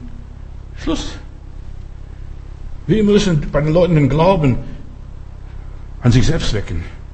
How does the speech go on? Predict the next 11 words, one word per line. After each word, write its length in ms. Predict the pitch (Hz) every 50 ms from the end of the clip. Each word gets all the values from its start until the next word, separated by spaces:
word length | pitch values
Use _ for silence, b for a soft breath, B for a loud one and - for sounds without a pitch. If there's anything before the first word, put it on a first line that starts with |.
| - - - - - - - - - - -
Und 220 | 139 127 127 113 B B B B B B
wir 120 | 123 151
müssen 320 | 160 160 170 160 160 151 147
ihr 120 | 143 135
Selbstvertrauen 960 | 120 - - - - 147 180 170 - - 180 - - 143 143 143 139 127 120 B B B B
wecken, 200 | 131 131 127 123
sie 120 | 117 123 135
auf 100 | 127 123
die 100 | 135 -
Beine 440 | 104 - - 139 165 175 170 156 -
stellen. 420 | - - - 139 131 117 101